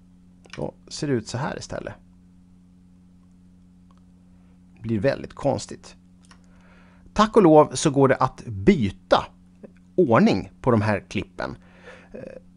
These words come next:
markera det här, tryck C och välj Change Effect Input. A till B. Då ordnar det sig.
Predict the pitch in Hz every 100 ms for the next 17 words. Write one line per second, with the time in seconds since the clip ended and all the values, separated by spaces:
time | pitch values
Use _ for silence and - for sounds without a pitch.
0 | _ - _ _ - 135 190 190 190 175
1 | 190 214 - 113 - - - 170 226 -
2 | 107 - 107 107 101 - - 147 147 135
3 | - 120 - 110 - - - 170 190 -
4 | - - - - _ _ - - - _
5 | - _ - 107 - 101 92 185 - -
6 | - - - _ _ - - - - -
7 | - - _ - _ _ _ _ _ _
8 | _ - _ - - - _ _ _ _
9 | _ _ _ _ _ _ _ _ _ _
10 | - 120 143 147 120 143 104 - -